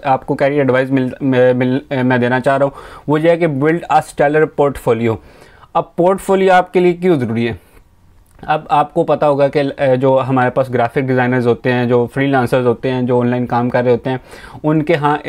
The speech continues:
उनके पास वेबसाइट्स होती हैं, उनके पास LinkedIn के अकाउंट्स होते हैं, उनके पास मुकम्मल एक अपना पोर्टफोलियो बना होता है जिसमें वो उन्होंने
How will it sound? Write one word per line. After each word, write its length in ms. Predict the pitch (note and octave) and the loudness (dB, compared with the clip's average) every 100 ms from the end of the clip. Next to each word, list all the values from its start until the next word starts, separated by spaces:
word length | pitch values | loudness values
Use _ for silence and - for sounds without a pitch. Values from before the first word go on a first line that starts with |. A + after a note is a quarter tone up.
| C#3+ | -4
उनके 240 | D#3 C#3+ | -4 -2
पास 180 | D#3+ D3 | -2 0
वेबसाइट्स 500 | C3 C3+ D3+ C#3 C3 | 0 0 0 0 -2
होती 200 | - B2 | -4 -2
हैं, 60 | B2+ | -2
उनके 140 | D3+ | 0
पास 120 | D3+ | 0
LinkedIn 380 | C3 C#3 D3+ D3+ | 2 2 2 0
के 60 | D3+ | -2
अकाउंट्स 460 | B2+ C#3 D3 D3+ | -2 -2 -2 -2
होते 220 | A2+ - | -4 -2
हैं, 120 | A#2+ - - - - D#3 | -6 -6 -14 -20 -8 -2
उनके 240 | E3 E3+ | 0 0
पास 260 | F3 E3 D#3+ | 0 -2 -2
मुकम्मल 360 | C#3 D3+ D#3 | 0 0 0
एक 320 | - D3+ D#3 D3+ | -2 0 2 0
अपना 300 | D3+ D3+ D3+ | 0 0 0
पोर्टफोलियो 640 | D3 C#3+ - C#3+ D3 D#3+ | 0 -2 0 2 2 0
बना 200 | C#3 C#3 | 2 0
होता 240 | C3+ C#3+ | 0 0
है 80 | C3+ | 0
जिसमें 320 | C3+ - C#3+ | -2 -2 -2
वो 180 | C#3 C#3+ | 0 0
उन्होंने 220 | C#3 C#3 | 2 0